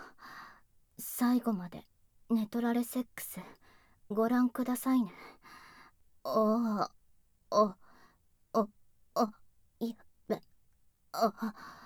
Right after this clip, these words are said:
うん。あ、や、あ、お、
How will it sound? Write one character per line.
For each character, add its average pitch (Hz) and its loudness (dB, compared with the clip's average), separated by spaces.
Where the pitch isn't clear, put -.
う 226 2
ん。 214 -2
あ、 202 0
や、 262 2
あ、 214 4
お、 214 4